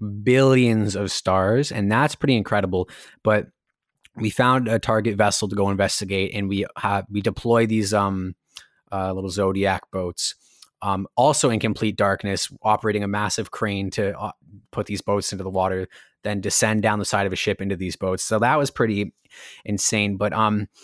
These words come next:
anyways, there's this, I believe it's, like, an algae or something that when it's stirred up in the water, it glows a greenish blue. So we're, like, speeding towards the target vessel, and our,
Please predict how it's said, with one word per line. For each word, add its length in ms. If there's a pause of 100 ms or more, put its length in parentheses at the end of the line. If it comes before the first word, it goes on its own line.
(400)
anyways, 560
there's 300
this, 420
I 120
believe 260
it's, 160
like, 100
an 160
algae 640
or 120
something 580
that 340
when 200
it's 160
stirred 480
up 200
in 120
the 100
water, 320
it 200
glows 520
a 80
greenish 680
blue. 520 (460)
So 360
we're, 220
like, 220
speeding 520
towards 400
the 80
target 400
vessel, 520 (180)
and 240
our, 560